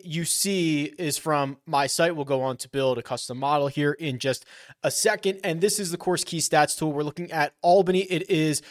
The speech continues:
uh, a golf course in the Bahamas. It is a resort style golf course. There's Bermuda grass, uh, throughout. There is, uh, water in play on a handful of holes.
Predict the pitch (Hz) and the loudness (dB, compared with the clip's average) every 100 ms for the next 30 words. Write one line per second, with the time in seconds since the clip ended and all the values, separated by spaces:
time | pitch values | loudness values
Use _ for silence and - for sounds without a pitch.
0 | - - 151 143 139 139 151 160 190 196 | -10 0 2 2 0 -2 0 4 4 4
1 | 190 185 160 - 185 175 160 147 185 220 | 4 2 2 0 0 2 4 4 6 4
2 | 214 185 - 175 180 151 - 160 170 156 | 4 0 -2 -2 -2 -2 -2 -2 -2 -4
3 | 139 143 185 190 - 151 139 131 170 170 | -4 -2 -2 -2 2 4 4 4 4 4
4 | - 165 - 135 - 131 147 180 170 160 | 0 -4 -4 -8 -6 -6 -2 -2 -2 2
5 | 160 151 - - - 135 139 - 151 147 | 2 2 -2 -14 -6 0 0 0 -6 -6
6 | - 165 170 175 151 147 170 139 135 131 | -2 4 6 4 2 -4 -2 -2 0 -2
7 | - - 131 120 120 120 165 170 160 147 | -6 -4 -2 -2 -4 -2 0 0 0 -4
8 | - 160 160 165 165 143 127 151 165 - | -2 2 2 2 0 -4 -2 -2 -2 -4
9 | 147 - 151 - - 220 233 233 | -6 -4 -6 -4 4 8 8 6